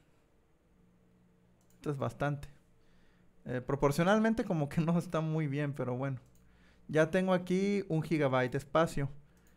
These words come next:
El disco duro... Vamos a ver. El disco duro sigue funcionando igual.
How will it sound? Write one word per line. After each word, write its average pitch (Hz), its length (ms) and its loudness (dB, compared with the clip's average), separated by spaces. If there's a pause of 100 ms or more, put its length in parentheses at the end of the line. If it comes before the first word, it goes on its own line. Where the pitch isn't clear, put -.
(500)
El 135 360 -2
disco 220 400 4
duro... 220 480 0 (2500)
Vamos 131 340 -12
a 131 100 -8
ver. 160 240 -10 (1400)
El 139 180 -4
disco 180 380 2
duro 190 300 4
sigue 180 260 0
funcionando 139 640 -4
igual. 147 420 -4